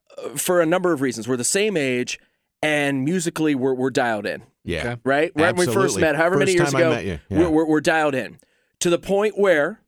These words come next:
Speaker 1: okay, uh, Sammy Hagar ruined our favorite band.
Speaker 2: Oh,
Speaker 1: Okay?
Speaker 2: absolutely.
Speaker 1: Okay, fair
Speaker 3: Okay,
Speaker 1: enough.
Speaker 3: yeah,
Speaker 1: I mean,
Speaker 3: right.
Speaker 1: he basically turned Van Halen into Journey. But we'll, that's for another,
Speaker 2: Oh,
Speaker 1: that's
Speaker 2: yeah.
Speaker 1: for another
Speaker 3: Well,
Speaker 1: time.
Speaker 3: I
Speaker 2: Don't
Speaker 3: think
Speaker 2: get
Speaker 3: a
Speaker 2: me
Speaker 3: lot
Speaker 2: started.
Speaker 3: of, a lot of people would agree.
Speaker 1: Okay.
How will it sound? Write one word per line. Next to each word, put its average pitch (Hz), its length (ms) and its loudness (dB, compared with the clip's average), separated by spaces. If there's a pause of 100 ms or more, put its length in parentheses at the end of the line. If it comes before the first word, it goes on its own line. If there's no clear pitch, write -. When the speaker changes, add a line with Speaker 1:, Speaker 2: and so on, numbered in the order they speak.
(300)
Speaker 1:
okay, 127 460 -2 (420)
uh, 107 400 -6 (680)
Sammy 160 260 -2
Hagar 135 400 0
ruined 135 260 0
our 135 80 0
favorite 147 300 -2
band. 123 280 -6 (100)
Speaker 2:
Oh, 76 160 -8
Speaker 1:
Okay? - 100 -14
Speaker 2:
absolutely. 113 680 -4
Speaker 1:
Okay, 139 300 -2
fair 147 200 0
Speaker 3:
Okay, 226 80 0
Speaker 1:
enough. 139 220 0
Speaker 3:
yeah, 117 80 0
Speaker 1:
I 127 40 -2
mean, 165 140 0
Speaker 3:
right. 151 180 -2
Speaker 1:
he 147 100 -2
basically 147 420 0
turned 160 360 -2
Van 156 240 -2
Halen 151 240 -2
into 160 160 -2
Journey. 151 380 -4 (360)
But 127 140 0
we'll, 151 180 0
that's 143 260 -2
for 165 160 0
another, 160 340 0
Speaker 2:
Oh, 98 260 -4
Speaker 1:
that's 123 220 -2
Speaker 2:
yeah. - 40 -10
Speaker 1:
for 160 80 2
another 160 200 0
Speaker 3:
Well, 277 80 2
Speaker 1:
time. 247 100 4
Speaker 3:
I 202 40 4
Speaker 2:
Don't 196 80 0
Speaker 3:
think - 80 0
Speaker 2:
get 156 80 2
Speaker 3:
a 160 40 0
Speaker 2:
me 156 80 2
Speaker 3:
lot 147 140 4
Speaker 2:
started. 110 260 0
Speaker 3:
of, 87 40 -8
a 147 40 -6
lot 151 140 0
of 123 60 -10
people 113 240 -2
would 110 100 -2
agree. 98 400 -8
Speaker 1:
Okay. 147 360 0